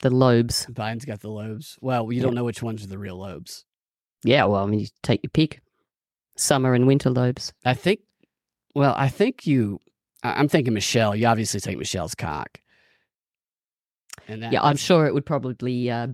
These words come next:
Speaker 1: beat Napoleon's hands
Speaker 2: Beat
Speaker 1: down.
Speaker 2: the shit out of Napoleon's
Speaker 1: <laughs>
Speaker 2: cock. It would eat Napoleon's cock through its pee hole. Napoleon was exiled after losing the Battle of Waterloo,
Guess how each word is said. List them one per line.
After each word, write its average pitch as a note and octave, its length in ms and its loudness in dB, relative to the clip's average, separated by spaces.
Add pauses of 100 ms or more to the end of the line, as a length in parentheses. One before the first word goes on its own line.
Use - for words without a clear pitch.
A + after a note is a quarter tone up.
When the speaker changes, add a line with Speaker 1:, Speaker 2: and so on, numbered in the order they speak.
Speaker 1:
beat C#3+ 200 2
Napoleon's A#2+ 680 0
hands A#2 320 -4
Speaker 2:
Beat C3+ 140 2
Speaker 1:
down. D3 100 -2
Speaker 2:
the F3+ 80 -4
shit D4 320 -2
out F#3 120 2
of E3+ 60 -6
Napoleon's E3+ 540 0
Speaker 1:
<laughs> - 140 4
Speaker 2:
cock. B3+ 340 2
It - 80 -2
would D#3+ 180 -4
eat F#3 180 -2
Napoleon's A2 600 -4
cock - 280 -12 (640)
through A#2+ 120 -8
its A#2 140 -12
pee C#3+ 200 -6
hole. G2 260 -12 (1600)
Napoleon G3+ 420 4
was D3+ 200 2
exiled B2 720 2 (720)
after B2+ 240 0
losing C3 320 2
the A#2+ 80 0
Battle A2+ 320 2
of G#2 140 -4
Waterloo, G#2+ 580 0